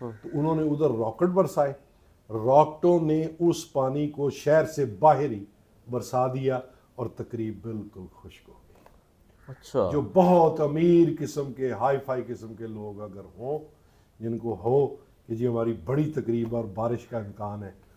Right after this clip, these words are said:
Speaker 2: वो ड्रोन ऊपर उड़ा के भी तो बादलों को खाली कर दें।
Speaker 1: बारिश नहीं होगी।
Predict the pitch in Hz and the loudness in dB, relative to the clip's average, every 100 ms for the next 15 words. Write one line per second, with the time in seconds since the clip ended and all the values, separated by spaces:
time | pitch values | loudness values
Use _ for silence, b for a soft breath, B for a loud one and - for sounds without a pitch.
0 | _ 120 113 101 123 143 131 120 - 110 | _ -6 -6 0 2 4 2 -2 -6 -8
1 | 107 107 107 104 110 95 101 95 98 90 | -8 -6 -6 -6 -10 -10 -12 -8 -8 -10
2 | 92 85 - - 92 - - - - 117 | -16 -20 -20 -20 -20 -20 -20 -20 -2 6
3 | 131 127 123 131 131 98 85 | 6 4 2 4 4 2 -4